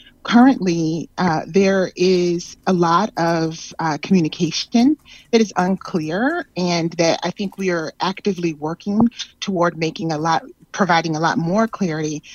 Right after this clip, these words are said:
about the efficacy of the vaccine. There's a lot of concern generally, historically and contemporary, about the mistrust in government and the healthcare system overall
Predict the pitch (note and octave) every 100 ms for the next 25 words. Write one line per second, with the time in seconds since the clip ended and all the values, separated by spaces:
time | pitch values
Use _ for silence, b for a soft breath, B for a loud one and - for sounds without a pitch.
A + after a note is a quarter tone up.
0 | B B F#3 F3+ - - F#3 - G3 F#3+
1 | - F3 D#3 F3 E3+ E3 E3+ E3+ E3 D#3+
2 | - - D#3 D3+ D3+ - B B B B
3 | B F#3+ G3 F#3+ F#3+ - F3 F3 E3+ E3
4 | E3 - F3+ - F3 E3+ E3 - E3 A3
5 | A#3 B3+ B3+ D#4 B3+ F#3 - F3 F3+ F#3+
6 | F#3 D3+ F#3 - F3 F3+ F3+ F3+ F#3 F#3
7 | F#3+ E3 D#3+ C#3+ - - E3+ E3 - -
8 | - D#3 G3 - - - E3 D#3+ D#3 D#3
9 | F3 F#3+ F#3 E3 F3 E3 - E3 - E3
10 | E3 D#3+ D3+ D3 D3+ E3+ A3+